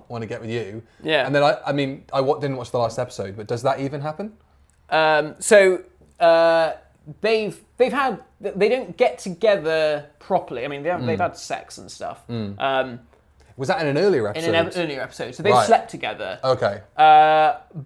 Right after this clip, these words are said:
Speaker 2: but for, for, uh, Tanya's character,
Speaker 1: Mm.
Speaker 2: all of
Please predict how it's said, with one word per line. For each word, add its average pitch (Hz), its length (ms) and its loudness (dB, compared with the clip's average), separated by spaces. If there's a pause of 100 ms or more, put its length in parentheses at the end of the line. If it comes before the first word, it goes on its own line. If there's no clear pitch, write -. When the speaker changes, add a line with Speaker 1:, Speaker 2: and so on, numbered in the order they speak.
Speaker 2:
but 196 300 2
for, 170 720 2 (180)
for, 165 600 2 (100)
uh, 147 220 2 (100)
Tanya's 196 540 0
character, 110 680 -6
Speaker 1:
Mm. 101 260 -6 (220)
Speaker 2:
all 254 260 4
of 202 260 0